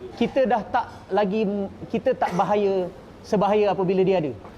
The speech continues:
Masa dia ada, dia memberi fear factor kepada opponent, fear factor. Dan dia juga membawa, memberi, um, kita ada,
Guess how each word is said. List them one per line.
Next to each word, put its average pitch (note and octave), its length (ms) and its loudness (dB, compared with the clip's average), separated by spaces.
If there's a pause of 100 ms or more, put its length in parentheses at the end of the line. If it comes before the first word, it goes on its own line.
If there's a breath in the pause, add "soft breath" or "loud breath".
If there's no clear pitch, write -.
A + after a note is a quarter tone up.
Masa G3+ 320 0
dia B3+ 160 4
ada, C4 160 2
dia B3 160 4
memberi A3+ 480 2
fear B3 320 2
factor G#3 560 0
kepada F#3 320 0
opponent, F#3 480 -2 (160)
fear B3 240 2
factor. E3+ 320 -2 (400)
Dan F3 160 2
dia G3 160 2
juga G3+ 320 2
membawa, F#3 640 2
memberi, F3+ 560 2
um, D#3+ 640 4 (320)
kita F#3+ 400 2
ada, F#3 240 4